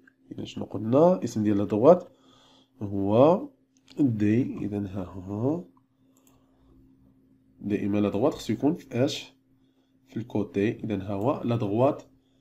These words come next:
دي. وما نساوش لو سامبول ديال لونغل دغوا.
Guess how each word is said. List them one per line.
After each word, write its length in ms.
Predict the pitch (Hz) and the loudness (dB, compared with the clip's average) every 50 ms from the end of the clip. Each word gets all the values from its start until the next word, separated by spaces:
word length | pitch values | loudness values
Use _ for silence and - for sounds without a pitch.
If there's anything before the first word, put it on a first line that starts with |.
| _ - - _ _ _ - | _ -20 -20 _ _ _ -10
دي. 300 | 107 92 92 107 101 92 | -10 -4 0 0 0 0
وما 180 | 131 131 147 147 | 0 0 0 0
نساوش 680 | 147 135 - - 143 127 120 110 104 - - - - - | 0 0 0 2 4 4 4 4 2 -2 -6 -12 -8 -4
لو 80 | 104 104 | -4 -4
سامبول 480 | - - - 120 113 110 110 104 101 | -2 0 2 2 4 4 4 4 4
ديال 160 | 90 98 95 | 4 2 2
لونغل 320 | 90 90 90 92 92 92 92 | 2 0 -2 -2 -2 -2 -2
دغوا. 440 | 98 92 101 120 156 214 320 - | -2 0 4 6 6 6 6 2